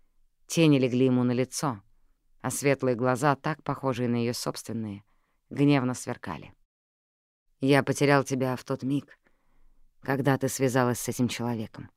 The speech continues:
Дальнейшая твоя судьба хоть и разбивает мне сердце, от меня уже не зависит».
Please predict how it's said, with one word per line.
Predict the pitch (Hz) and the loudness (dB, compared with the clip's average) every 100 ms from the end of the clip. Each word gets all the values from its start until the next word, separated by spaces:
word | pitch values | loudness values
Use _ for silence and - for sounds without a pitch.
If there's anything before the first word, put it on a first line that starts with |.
| _ _ _ _ _ _ _ 131 | _ _ _ _ _ _ _ 4
Дальнейшая | 147 151 170 165 156 | 8 10 10 6 4
твоя | 135 131 123 | 2 2 2
судьба | 143 131 135 139 | 0 4 6 4
хоть | - 127 | 2 -2
и | |
разбивает | 123 120 131 143 147 113 | -2 0 2 6 4 4
мне | 120 | -2
сердце, | 113 - 110 - 107 - _ _ _ _ _ - | -2 -6 -10 -10 -18 -18 _ _ _ _ _ -6
от | 135 | 2
меня | 147 139 123 | 4 4 2
уже | 110 117 | 0 -2
не | 117 | -4
зависит». | 95 73 71 - _ | -6 -12 -14 -18 _